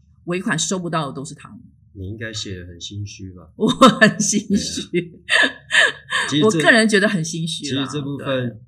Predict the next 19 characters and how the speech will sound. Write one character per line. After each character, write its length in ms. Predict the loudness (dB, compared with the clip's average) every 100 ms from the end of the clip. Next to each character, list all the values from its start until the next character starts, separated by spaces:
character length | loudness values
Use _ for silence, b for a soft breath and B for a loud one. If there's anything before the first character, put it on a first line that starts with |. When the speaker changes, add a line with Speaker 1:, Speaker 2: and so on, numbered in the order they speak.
| _ -10
Speaker 2:
就 140 | -6
是 360 | -4 -6 -8 -12 _ _ -14 -6
完 160 | -4
全 180 | -4 -6
靠 220 | -4 -6
行 240 | -4 -8 -6
销， 240 | -6 -6
真 160 | -6 -8
的 80 |
就 160 | -8 -10
是 140 | -12
不 240 | -10 -10 -12
一 180 | -14 -20
样 160 | -20
了。 280 | -20 _ _ -20 _ -8
而 100 | -4
且 400 | -4 -4 -8 -14 _ _
过 180 | -4 -4
去 880 | -4 -4 -2 -2 -4 -4 -6 -8